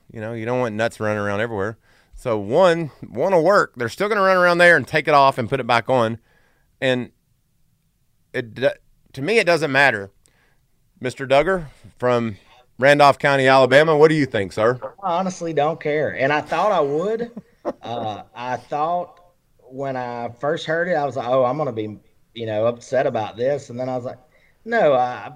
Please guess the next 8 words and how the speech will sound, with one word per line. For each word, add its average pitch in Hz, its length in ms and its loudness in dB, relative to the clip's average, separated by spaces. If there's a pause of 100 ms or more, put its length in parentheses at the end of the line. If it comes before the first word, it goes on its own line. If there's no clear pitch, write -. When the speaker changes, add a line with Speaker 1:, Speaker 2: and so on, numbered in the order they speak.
(120)
Speaker 2:
I 156 100 -6
really, 151 500 -2 (840)
um, 107 580 -6 (680)
I 123 120 -4
think 139 260 -4
safety, 151 640 -4
I 120 180 -2
like, 135 220 -2